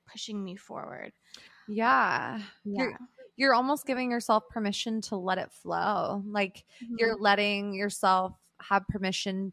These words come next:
Speaker 2: to welcome shame and guilt and then be like, "Okay, this doesn't serve me anymore. Like, hi, I see you, and I'm also letting
Speaker 1: Mm-hmm.
Speaker 2: you flow out of my body and my spirit now, 'cause this is not an energy I wanna sit in." 'Cause I think that's so
Speaker 1: Mm-hmm.
Speaker 2: normal for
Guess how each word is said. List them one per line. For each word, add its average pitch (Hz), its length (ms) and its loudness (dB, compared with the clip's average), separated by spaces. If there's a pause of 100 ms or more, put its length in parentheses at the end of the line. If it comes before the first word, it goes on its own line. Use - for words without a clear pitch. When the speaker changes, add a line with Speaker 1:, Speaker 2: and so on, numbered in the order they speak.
(140)
Speaker 2:
to 185 320 -6
welcome 185 520 -2
shame 294 380 -2
and 320 180 0
guilt 403 380 8
and 202 220 4
then 202 160 2
be 202 80 0
like, 196 220 -2
"Okay, 190 520 0
this 196 180 -10
doesn't 196 300 -6
serve 185 300 -6
me 175 140 -8
anymore. 185 560 -6
Like, 202 180 -4
hi, 208 500 4
I 202 60 4
see - 240 -8
you, 196 400 -4
and 233 120 -2
I'm 190 120 -4
also 185 340 -4
letting 180 320 -2
Speaker 1:
Mm-hmm. 185 40 -4
Speaker 2:
you 180 400 -2 (800)
flow 196 340 4
out 170 220 4
of 175 60 -4
my 180 140 -2
body 185 480 2
and 175 480 -8
my 185 140 -4
spirit 226 460 4
now, 180 220 4
'cause - 120 -10
this 220 160 -4
is 196 140 -8
not 185 280 6
an 180 120 -2
energy 180 340 -2
I 175 80 -2
wanna 185 200 -6
sit - 360 -4
in." 190 420 -10
'Cause 277 120 0
I 302 100 8
think 392 180 -2
that's 247 180 0
so 247 100 4
Speaker 1:
Mm-hmm. - 20 0
Speaker 2:
normal 196 420 2
for - 160 -4